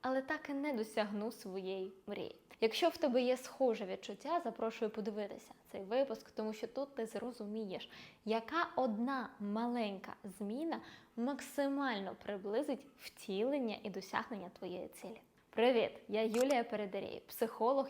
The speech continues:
і авторка методології «Я свій найбільший фанат». Про те, як бути своїм найбільшим фанатом і приймати найкраще для себе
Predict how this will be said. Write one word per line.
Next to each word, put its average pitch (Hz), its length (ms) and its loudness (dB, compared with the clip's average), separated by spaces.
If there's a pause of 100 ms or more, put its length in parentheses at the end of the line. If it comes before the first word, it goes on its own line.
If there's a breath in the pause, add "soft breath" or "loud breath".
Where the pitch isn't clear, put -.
і 240 140 -4
авторка 233 460 -6
методології 202 840 -2 (240)
«Я 214 280 -4 (120)
свій 196 180 -4
найбільший 185 520 -8
фанат». 220 280 -10 (440 loud breath)
Про 220 120 0
те, 269 140 6
як 220 140 4
бути 269 280 2
своїм 226 600 -2
найбільшим 220 800 0 (220)
фанатом 208 680 -2 (160)
і 226 80 0
приймати 214 640 -2 (360 loud breath)
найкраще 208 760 -2
для 175 180 -8 (140)
себе 196 240 -6